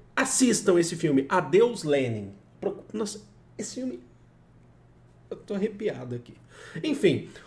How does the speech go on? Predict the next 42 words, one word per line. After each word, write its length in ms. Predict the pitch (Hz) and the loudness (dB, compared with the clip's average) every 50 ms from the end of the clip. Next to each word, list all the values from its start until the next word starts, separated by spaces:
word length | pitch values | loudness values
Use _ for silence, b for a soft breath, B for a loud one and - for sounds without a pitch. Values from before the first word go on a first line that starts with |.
| B B B | B B B
o 80 | 285 294 | 2 4
Muro 200 | 294 294 294 277 | 6 6 6 6
de 80 | 269 | 6
Berlim 360 | 269 285 262 220 240 269 269 | 8 8 8 8 8 4 2
cai. 400 | 269 - 202 190 175 151 127 113 - - - - - - - - - - - _ _ - - - - - - - - - - - - - _ - - - - - - - - B B B B B B B | 4 4 4 4 4 2 0 -4 -8 -16 -20 -20 -20 -20 -20 -20 -20 -20 -20 _ _ -20 -20 -20 -20 -20 -20 -20 -20 -20 -20 -20 -20 -20 _ -20 -20 -20 -20 -20 -20 -20 -20 B B B B B B B
Aí 220 | - 247 240 233 | 2 6 8 8
a 40 | 208 | 8
gente 280 | 196 226 240 - - 240 | 8 6 4 4 4 8
entra, 400 | 220 214 220 214 - 269 269 - | 10 10 8 8 4 0 0 4
entra 240 | 220 220 214 254 294 | 4 4 4 4 2
em 100 | 294 269 | 0 2
voga 320 | 185 175 165 165 170 202 | 2 4 4 4 4 2
um 140 | 240 269 269 | 0 -2 0
processo 420 | - 277 208 - - 151 135 127 - | 0 0 0 0 0 0 0 0 -2
que 80 | 175 | -4
a 40 | 147 | -4
gente 180 | 151 156 151 - | -4 -4 -2 0
vai 140 | 196 180 | 0 0
chamar 320 | 180 - 190 180 156 147 143 | 0 -2 -4 -2 -2 -4 -4
de 80 | 156 | -4
globalização. 880 | 143 156 160 156 170 165 165 180 175 190 196 170 - - - 143 113 113 | -2 0 0 2 2 0 0 0 0 0 0 -2 -2 -4 -4 -4 -4 -4
A 40 | 117 | -4
globalização 680 | 120 - 143 135 147 147 143 135 139 139 131 - 147 135 | -4 -4 -2 0 2 2 2 2 0 -2 -2 -4 -4 -6
da 80 | 127 | -6
economia, 580 | 120 - - 127 117 110 110 120 156 170 151 - | -6 -6 -6 -6 -6 -4 -4 -4 -2 -2 -2 -2
da 140 | 123 139 131 | -2 -4 -6
política, 560 | - - 120 117 131 143 139 135 135 - 127 | -6 -8 -6 -4 -2 -2 -2 -2 -4 -6 -8
dos 180 | 117 120 120 - | -8 -8 -8 -8
costumes, 800 | - 117 - - - - 165 165 160 147 135 120 - - - - - - | -8 -10 -10 -8 -4 -2 0 0 0 0 -2 -4 -6 -10 -16 -20 -20 -18
da 100 | - - | -16 -16
cultura, 680 | - - 135 120 117 - - 190 185 160 139 117 110 117 | -14 -12 -12 -12 -10 -8 -6 -4 -2 -2 -2 -4 -4 -4
né? 260 | 123 160 208 247 269 - B B B B B B B B B B B B | -2 -2 -2 -2 -2 -6 B B B B B B B B B B B B
A 80 | B 151 | B -6
globalização. 880 | 135 156 165 165 165 - - 120 185 196 - 165 - 151 123 110 113 - | -2 0 2 2 2 2 0 0 0 0 0 0 -2 -2 -4 -4 -4 -6
Então 200 | 160 - 196 208 | -4 -2 0 0
a 40 | |
gente 220 | 190 208 214 - - | 2 0 -2 -2 -4
tá 100 | - 214 | -4 -4
passando 640 | - 214 202 165 - - - 233 254 269 247 254 | -2 -2 -2 -2 -2 0 2 2 4 4 2 0
de 80 | 214 208 | 0 2
uma 140 | 220 220 208 | 2 2 4
modernidade, 1000 | 208 208 196 185 165 175 175 165 160 156 151 147 143 139 131 113 110 113 107 | 2 2 2 0 0 0 -2 -2 -2 -2 -4 -4 -4 -4 -6 -6 -8 -12 -14